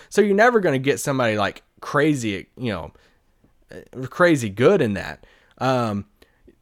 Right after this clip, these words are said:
T J Warren. What if, uh, uh, would you, would you absorb Evan Turner into that? Mo Harkless? Like, that's what the, that's what that trade exception gives you ability to do, saying,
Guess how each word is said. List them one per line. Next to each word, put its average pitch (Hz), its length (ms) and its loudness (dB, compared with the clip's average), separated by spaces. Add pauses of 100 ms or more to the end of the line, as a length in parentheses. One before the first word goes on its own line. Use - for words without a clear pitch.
T 202 180 0
J 165 220 6
Warren. 175 600 4 (560)
What 160 200 4
if, 175 340 4
uh, 143 40 -2
uh, 131 500 0 (180)
would 135 300 -2
you, 127 260 -2 (220)
would 135 260 -2
you 131 100 0
absorb 135 360 2
Evan 131 340 0
Turner 170 420 0
into 180 340 2
that? 190 360 0 (600)
Mo 123 240 2
Harkless? 180 760 2 (340)
Like, 165 220 4 (160)
that's 196 340 2
what 226 260 4
the, 180 300 4
that's 170 300 0
what 208 120 0
that 165 180 0
trade 147 240 0
exception 156 500 -2
gives 143 260 0
you 139 120 2
ability 127 480 2
to 107 100 -10
do, 98 320 -6
saying, 123 440 -2